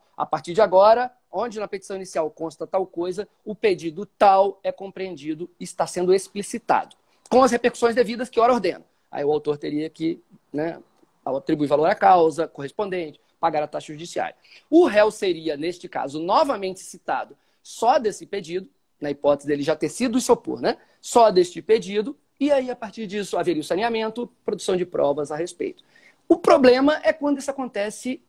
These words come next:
em etapa posterior aos debates. Ou seja,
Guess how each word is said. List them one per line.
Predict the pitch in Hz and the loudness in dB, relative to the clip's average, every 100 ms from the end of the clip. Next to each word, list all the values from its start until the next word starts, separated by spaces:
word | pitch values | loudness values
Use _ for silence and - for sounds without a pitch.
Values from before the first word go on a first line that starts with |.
| - | -8
em | 233 | -6
etapa | 226 220 214 226 226 _ | -4 -4 -4 -4 -8 _
posterior | - 233 - 233 214 226 | -4 -4 -2 -2 2 2
aos | 247 196 | 0 -2
debates. | - 139 151 - - - _ _ _ _ _ _ | -2 0 -2 -6 -20 -20 _ _ _ _ _ _
Ou | 175 | -2
seja, | 175 - 180 147 135 | 0 6 6 6 -2